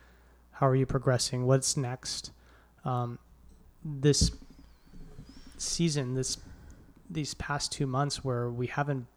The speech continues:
been necessarily communicating on this media,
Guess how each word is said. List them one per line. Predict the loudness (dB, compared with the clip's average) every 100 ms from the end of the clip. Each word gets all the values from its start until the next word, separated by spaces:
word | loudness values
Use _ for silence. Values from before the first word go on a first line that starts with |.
| -8
been | -6 -4
necessarily | -6 -6 -6 -2 0 0 -2 -4 -8 -20 -20 -20 -20 -20 -20 -20 -8
communicating | 0 2 0 0 2 2 -2 -10 -16 -20 -18 -10
on | -8 -2
this | -2 -2
media, | -4 -4 -4 -4